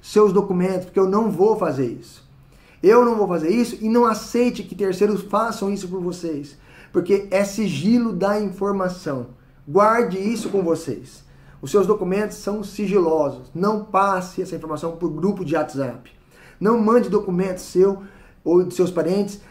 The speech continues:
para pessoas terceiras. Não confie em essas pessoas. Essas pessoas, é, pode ser pessoas de boa índole,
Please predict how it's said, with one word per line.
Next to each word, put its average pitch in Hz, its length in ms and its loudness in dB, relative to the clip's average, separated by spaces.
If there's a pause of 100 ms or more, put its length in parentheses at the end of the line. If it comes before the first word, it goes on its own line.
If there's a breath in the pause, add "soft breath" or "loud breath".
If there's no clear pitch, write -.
(140 soft breath)
para 190 260 2
pessoas 185 640 0
terceiras. 180 680 2
Não 226 220 2
confie 214 720 -2
em 196 140 -4
essas 190 240 -8
pessoas. 180 580 -2 (340 soft breath)
Essas 180 180 -8
pessoas, 196 580 0 (360 loud breath)
é, 170 220 0
pode 190 440 2
ser 185 200 0
pessoas 170 340 -2
de 143 80 -4
boa 156 280 0
índole, 180 500 0